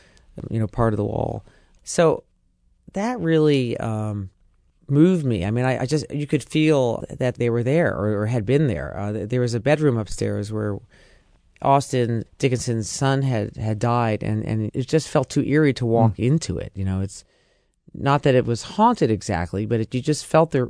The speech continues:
Speaker 1: their presence.
Speaker 2: It's almost like, like they just stepped out for lunch, and, and the
Speaker 1: <laughs>
Speaker 2: brushes are at the easel,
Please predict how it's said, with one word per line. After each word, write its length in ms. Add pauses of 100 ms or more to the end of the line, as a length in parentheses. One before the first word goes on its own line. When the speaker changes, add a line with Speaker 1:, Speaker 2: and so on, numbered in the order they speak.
Speaker 1:
their 200
presence. 680 (300)
Speaker 2:
It's 120
almost 260
like, 280
like 200
they 100
just 160
stepped 260
out 180
for 160
lunch, 460
and, 200
and 220 (100)
the 40
Speaker 1:
<laughs> 60
Speaker 2:
brushes 360
are 80
at 120
the 140
easel, 320